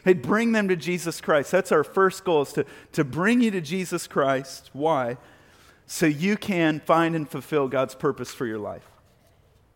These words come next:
So you exist for a reason. And you might say, "No, I'm an accident.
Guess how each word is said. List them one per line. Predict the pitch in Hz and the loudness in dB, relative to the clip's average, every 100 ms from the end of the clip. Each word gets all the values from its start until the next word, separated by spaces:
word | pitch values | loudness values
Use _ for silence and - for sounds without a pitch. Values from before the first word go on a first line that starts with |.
| _ - | _ -8
So | - | -2
you | 170 175 | 0 6
exist | 196 139 165 - | 4 4 -2 -2
for | 175 165 | -2 0
a | |
reason. | 175 196 156 127 - _ _ _ _ _ _ _ _ _ _ _ _ _ | 0 -2 -4 -6 -8 _ _ _ _ _ _ _ _ _ _ _ _ _
And | 139 135 | -4 -2
you | 143 | 0
might | 165 151 | 0 0
say, | - 147 | 0 0
"No, | 143 151 | 2 2
I'm | 165 196 | 2 0
an | 170 | 0
accident. | 160 196 - 160 123 | -2 -4 -4 -4 -4